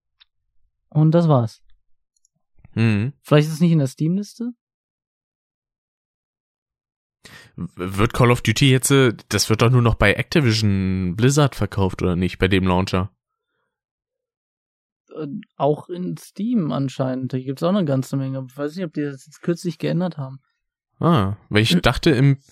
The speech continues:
Speaker 2: P-C-Bereich sind die so vor ein, zwei Jahren, äh, nur noch auf den Blizzard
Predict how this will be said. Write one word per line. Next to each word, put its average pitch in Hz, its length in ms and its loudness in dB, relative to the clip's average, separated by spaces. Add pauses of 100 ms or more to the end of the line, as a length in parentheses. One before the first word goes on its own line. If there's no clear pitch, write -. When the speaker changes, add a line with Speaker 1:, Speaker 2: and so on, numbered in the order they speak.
(320)
Speaker 2:
P-C-Bereich 139 680 2
sind 135 200 0
die 135 60 0
so 127 160 0
vor 120 180 2
ein, 120 200 2
zwei 120 280 2
Jahren, 123 580 4
äh, 113 360 4
nur 117 160 4
noch 113 120 4
auf 104 140 -2
den 107 560 2 (840)
Blizzard - 840 0